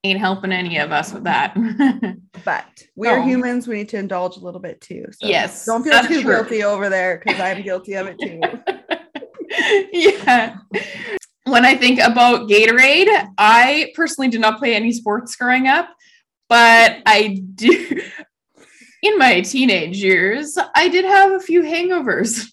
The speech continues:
Speaker 1: And so
Speaker 2: Mm.
Speaker 1: that's what I always reached for. But, uh, there are definitely better options for that. And actually, water is one of the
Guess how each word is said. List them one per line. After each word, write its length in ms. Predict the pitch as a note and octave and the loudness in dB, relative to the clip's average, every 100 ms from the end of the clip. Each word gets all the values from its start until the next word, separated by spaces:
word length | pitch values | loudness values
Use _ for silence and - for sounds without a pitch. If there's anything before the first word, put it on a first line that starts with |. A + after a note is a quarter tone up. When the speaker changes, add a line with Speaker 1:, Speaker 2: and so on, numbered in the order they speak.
| _ _ - - | _ _ -20 -4
Speaker 1:
And 160 | A#3+ C4 | 0 0
so 160 | C4 | 0
Speaker 2:
Mm. 60 | A#3 | 2
Speaker 1:
that's 260 | G3+ F#4+ - | 4 4 4
what 160 | F4 | 4
I 140 | D#4 D4 | 6 6
always 260 | C#4+ C#4 | 6 4
reached 340 | C4+ C4 B3+ - | 0 -2 -4 -12
for. 580 | A#3+ F#3+ F3 D#3+ - - | -6 -2 0 -2 -6 -12
But, 680 | F#3+ A#3+ A#3 A#3+ A#3+ A#3+ A#3 _ - | 2 6 6 8 6 4 -2 _ 2
uh, 600 | A3 A3 A3 G#3+ G#3+ G3+ | 6 8 8 8 4 2
there 200 | G#3+ G#3+ | 0 2
are 200 | A3 A#3 | 2 0
definitely 640 | C4+ D4 D4 D4 B3 C4+ | 0 -2 -2 -2 0 0
better 300 | A#3 A#3 A#3 | 2 4 4
options 500 | G#3+ G#3+ - B3 A#3 | 4 4 0 -6 -6
for 60 | G#3 | 0
that. 260 | G#3 A3+ A3+ | 2 2 -2
And 120 | A3 | -4
actually, 800 | G3+ A3+ A#3 A#3 A3 G#3 F#3+ F3+ | 0 0 -2 -8 -4 -2 -2 -2
water 380 | F3 F3+ F3+ F#3 | 0 0 0 0
is 280 | - G3+ | -2 -4
one 140 | G3+ F#3 | -6 -8
of 100 | A3 | -8
the 260 | B3 B3 | -8 -10